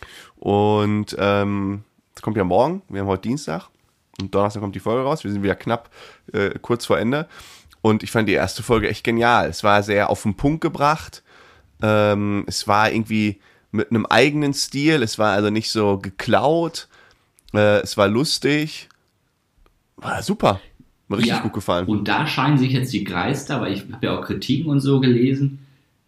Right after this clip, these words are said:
Speaker 2: die dann alle wollen, dass das genauso wird wie bei Stefan Raab. Das ist ja totaler Schwachsinn. Es kann ja nicht so werden wie bei Stefan Raab. Es muss ja was
Speaker 1: Nee,
Speaker 2: Neues
Speaker 1: aber die,
Speaker 2: passieren.
Speaker 1: die guten Elemente sind ja auch da geblieben. Ist ja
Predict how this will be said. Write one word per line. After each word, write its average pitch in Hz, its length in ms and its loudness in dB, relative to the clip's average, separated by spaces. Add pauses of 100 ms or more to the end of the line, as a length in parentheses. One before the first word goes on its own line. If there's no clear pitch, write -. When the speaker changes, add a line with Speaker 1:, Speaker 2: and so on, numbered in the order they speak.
Speaker 2:
die 107 120 2
dann 110 120 2
alle 110 260 0
wollen, 110 180 4
dass 127 140 0
das 123 140 -2
genauso 107 440 0
wird 123 100 0
wie 117 80 0
bei 98 140 -2
Stefan 101 320 -4
Raab. 98 300 -4
Das 95 120 -6
ist - 60 -6
ja 87 60 -6
totaler 123 320 -6
Schwachsinn. - 400 -8
Es - 120 -8
kann 123 160 2
ja 113 60 6
nicht 87 240 -2
so 90 200 -4
werden 90 200 -2
wie 90 80 -4
bei 87 80 -4
Stefan 90 320 -4
Raab. 87 160 -6
Es - 120 -10
muss 123 180 2
ja 92 100 0
was 80 80 -4
Speaker 1:
Nee, 113 120 4
Speaker 2:
Neues 135 60 8
Speaker 1:
aber 131 120 6
die, 120 140 0
Speaker 2:
passieren. 127 200 -2
Speaker 1:
die 117 60 0
guten 160 260 -2
Elemente 165 500 -2
sind 156 160 -6
ja 143 80 0
auch 120 120 -2
da 135 160 -2
geblieben. 147 160 -2
Ist 117 100 -4
ja 143 180 0